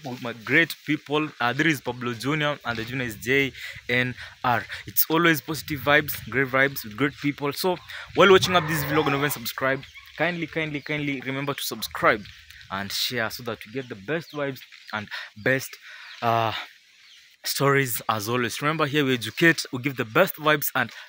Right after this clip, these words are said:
best stories gonna be coming up. So while watching up this, what are you waiting for? Just sit on the chair, relax, and get the vibes from the village. It's a very,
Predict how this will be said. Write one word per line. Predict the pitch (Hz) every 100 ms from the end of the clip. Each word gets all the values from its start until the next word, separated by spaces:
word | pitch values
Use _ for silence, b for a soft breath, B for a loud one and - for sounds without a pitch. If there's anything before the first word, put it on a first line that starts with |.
| -
best | 139 165 -
stories | - 143 127 110
gonna | 110 107
be | 101
coming | 143 147 120
up. | 95
So | -
while | 107 147
watching | 165 139
up | 117
this, | 101 95
what | 131
are | 131
you |
waiting | 131 120 110
for? | - B B B B
Just | - 95 - -
sit | - 95
on | 85
the | 80
chair, | - 90 78
relax, | 78 82 - - B B 87
and | 87
get | 90 82
the |
vibes | 82 92 90
from | 92 80
the | 78
village. | 98 98 87 - - _ B B
It's | B
a | 107
very, | 107 127